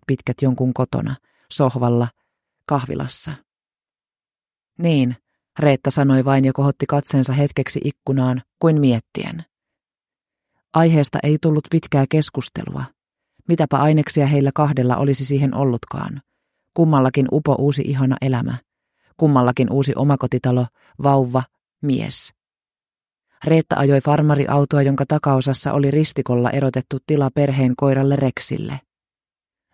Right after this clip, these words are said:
Ellenillä ei ollut farmaria, mutta he hankkisivat sellaisen, kunhan perhe kasvaisi. Ajatus rakkauden yhtäkkisestä loppumisesta oli kuitenkin putkahtanut jostakin hänen päähänsä. Mistä? Sitä ei tiedä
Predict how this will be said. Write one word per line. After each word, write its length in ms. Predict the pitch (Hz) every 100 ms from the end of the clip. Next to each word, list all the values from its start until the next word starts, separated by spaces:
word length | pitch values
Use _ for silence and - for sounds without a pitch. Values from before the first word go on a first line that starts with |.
| _ 151
Ellenillä 500 | 139 127 120 117 110
ei 160 | 127
ollut 220 | 120 120
farmaria, 580 | - 127 117 117 120 120 - _ -
mutta 220 | 170 -
he 100 | 131
hankkisivat 560 | 127 139 151 156 147 143
sellaisen, 540 | 156 139 131 131 135 131
kunhan 260 | 143 139 131
perhe 260 | 139 131 127
kasvaisi. 600 | 127 - - 107 - 147 - _ _ _ _ _ _ _ _ _ _ _ _ _ _ _ _
Ajatus 360 | 156 165 160 -
rakkauden 520 | 160 - 156 139 135
yhtäkkisestä 760 | 156 151 - 139 139 131 143
loppumisesta 720 | 151 - 139 123 131 123 131
oli 160 | 135 143
kuitenkin 500 | - 143 127 143 139
putkahtanut 580 | 151 - 127 - 131 127
jostakin 460 | 147 139 - 123 123
hänen 220 | 127 123
päähänsä. 560 | 131 123 120 120 - 120 - _ _ _ _
Mistä? 460 | 160 156 - - 127 - _ _ _ _ -
Sitä 300 | 156 143 135
ei 80 | 135
tiedä 220 | 139